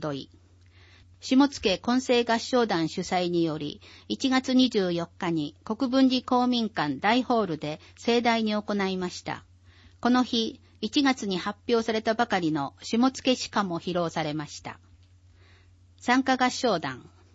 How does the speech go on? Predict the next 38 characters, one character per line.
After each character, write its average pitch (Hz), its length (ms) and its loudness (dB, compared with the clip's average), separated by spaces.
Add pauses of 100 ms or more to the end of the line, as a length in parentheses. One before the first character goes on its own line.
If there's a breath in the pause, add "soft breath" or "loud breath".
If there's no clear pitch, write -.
(540 soft breath)
鹿 285 120 4
沼 208 300 4
混 247 300 0
声 233 240 2
合 214 160 0
唱 202 360 -2
団、 131 240 -12 (500 soft breath)
結 262 280 2
城 254 140 -2
混 247 240 0
声 233 280 0
合 220 140 0
唱 208 340 -2
団、 139 300 -10 (520 soft breath)
女 214 100 0
性 254 260 4
合 240 140 0
唱 247 340 0
団、 143 380 -6
コ 247 180 4
ー 247 60 4
ル 240 160 0
滝 240 260 -4
野 254 100 0
原 185 260 0
の 156 120 0
参 185 280 -6
加 196 140 -4
が 180 180 -2
あ 165 60 -4
り、 143 240 -12 (360 loud breath)
団 226 180 2
体 233 240 0
そ 254 160 -2
れ 262 120 4
ぞ 214 120 -2
れ 170 140 0
に 151 260 -2